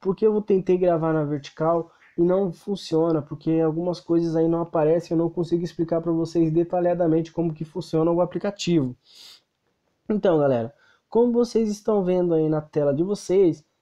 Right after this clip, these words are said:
essas aqui são as minhas moedinhas de mentira, né? E essas aqui são as moedas que eu ganhei de verdade, que eu posso trocar por real, né? Essas moedas aqui eu posso trocar por real.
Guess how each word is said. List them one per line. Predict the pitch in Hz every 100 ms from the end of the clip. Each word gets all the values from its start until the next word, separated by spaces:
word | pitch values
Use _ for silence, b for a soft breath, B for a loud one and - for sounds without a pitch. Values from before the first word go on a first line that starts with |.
| _
essas | 180 190 - 190
aqui | 180 208 202
são | 170 - 170 180
as | 170
minhas | 170 170 170
moedinhas | 165 160 151 135 147 160 147
de | 151
mentira, | 143 127 - 117 156 185
né? | 180 202 - _ _ _ _ _ -
E | 160
essas | 196 196 185
aqui | 170 160 - 196 196 135 110
são | - - 170 180 196 214 - _
as | 180 175
moedas | 175 160 165 175 -
que | 180
eu | 175
ganhei | 165 156 170
de | 160
verdade, | 170 196 160 147 151 123 -
que | -
eu |
posso | - 143 156 -
trocar | 151 143 160 160
por | - 160 175
real, | 185 190 156 156 143
né? | 143 151 b b b -
Essas | 139 156 147
moedas | 143 147 143 143
aqui | 139 135 147
eu | 151
posso | 160 160
trocar | - 156 160 165
por | - 175 180
real. | 185 202 160 139 117